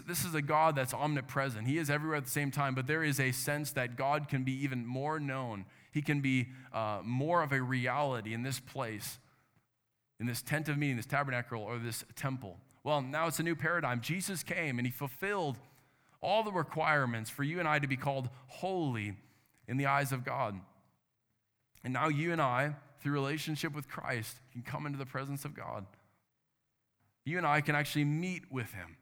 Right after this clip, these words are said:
Holy Spirit can come and live inside of us, and you and I can have communion with God. So to actually gaze upon the beauty of the Lord, to inquire in his temple, you don't have to travel to Mecca. You don't have to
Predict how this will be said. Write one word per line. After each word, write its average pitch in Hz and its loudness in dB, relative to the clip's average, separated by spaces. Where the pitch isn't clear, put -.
Holy 165 -2
Spirit 165 2
can 135 0
come 143 0
and 135 0
live 147 -4
inside 143 0
of 120 -2
us, 107 -6
and 123 0
you 147 0
and 143 0
I 143 4
can 135 0
have 131 0
communion 143 -2
with 127 -6
God. 117 -2
So 147 2
to 135 0
actually 160 2
gaze 160 2
upon 156 0
the 143 0
beauty 151 0
of 147 2
the 139 0
Lord, 135 0
to 135 0
inquire 143 0
in 127 0
his 120 -4
temple, 143 -2
you 131 0
don't 143 -2
have 143 0
to 117 -2
travel 139 2
to 131 0
Mecca. 135 0
You 135 0
don't 135 0
have 131 2
to 120 0